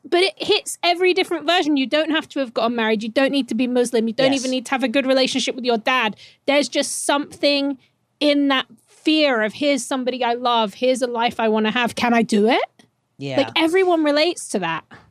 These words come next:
Speaker 2: That's exactly right. When storytelling is done well and tr-, and truly, there, it doesn't matter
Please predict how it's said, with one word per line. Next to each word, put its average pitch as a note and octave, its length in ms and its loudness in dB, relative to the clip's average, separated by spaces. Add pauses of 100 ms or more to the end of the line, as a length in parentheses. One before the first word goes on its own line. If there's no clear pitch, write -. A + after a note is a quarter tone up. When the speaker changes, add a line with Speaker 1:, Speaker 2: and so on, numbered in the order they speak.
(220)
Speaker 2:
That's A3 240 -2
exactly G3 520 -2
right. A#2+ 320 -6
When D#3+ 160 -4
storytelling B3+ 600 -4
is D3+ 160 -4
done C3+ 520 -6 (580)
well A#2 640 -8
and B2 300 -12
tr-, - 200 -12
and C3 360 -10
truly, C#3+ 760 -10 (600)
there, A#3 380 0
it G#3 140 -2
doesn't C4+ 380 -2
matter F3+ 600 -4